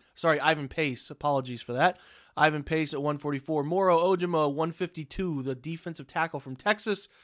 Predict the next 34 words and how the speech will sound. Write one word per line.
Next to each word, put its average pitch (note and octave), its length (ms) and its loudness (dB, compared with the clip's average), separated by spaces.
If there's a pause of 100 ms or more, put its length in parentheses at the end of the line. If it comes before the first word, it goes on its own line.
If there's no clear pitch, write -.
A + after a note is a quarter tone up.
(220)
Keaton F#3+ 320 -2
Mitchell, G3 300 0
the F3 240 -6
East F#3 220 -4
Carolina E3 560 0
running D3 280 -2
back, C#3+ 300 0 (320)
at C#3+ 100 -4
one D3+ 220 0
ninety. D3+ 300 -2
Boy, D3 240 -2
is C3+ 120 -4
his C#3+ 140 -4
speed D3 400 -6
deadly. C3+ 380 -2
Very C3+ 320 -2
fluid C#3 400 -4
in C3 100 -4
the C3 140 -4
open B2+ 240 -6
field. B2 320 -6
He's C#3+ 160 -8
gonna C#3 180 -6
be B2+ 140 -8
a A#2+ 60 -8
nice B2 360 -8
N B2 100 -6
F A#2+ 140 -10
L A#2+ 100 -6
running A#2+ 280 -10
back. G#2 180 -12
Such E3 180 -8
a B2+ 60 -6
deep C3+ 420 -6